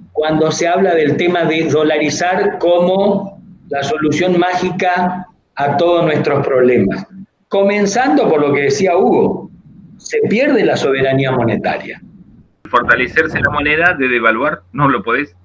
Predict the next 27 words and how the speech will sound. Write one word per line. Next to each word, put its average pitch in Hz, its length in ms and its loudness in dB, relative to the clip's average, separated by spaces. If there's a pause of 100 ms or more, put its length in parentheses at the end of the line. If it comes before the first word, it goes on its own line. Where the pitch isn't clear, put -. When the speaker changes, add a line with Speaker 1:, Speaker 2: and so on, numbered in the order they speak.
(100)
Speaker 2:
Lo 120 260 -2
que 127 120 0
hace 127 240 0
Brasil, 123 340 0
lo 147 120 -2
que 113 80 -2
hace 110 140 -4
Argentina, 117 500 -6
lo 110 120 -6
que 104 60 -4
hace 107 160 -8
muchos 117 260 -10
países 117 260 -6
del 107 100 -6
mundo. 156 300 -12 (540)
Lo 135 160 2
que 135 100 0
hacía 143 420 0
China 160 360 0
con - 140 2
respecto 143 400 0
a 135 40 4
Estados 123 340 0
Unidos, 135 360 -6 (120)
devaluar, 113 460 0 (100)
<laughs> - 580 -18
para 117 160 4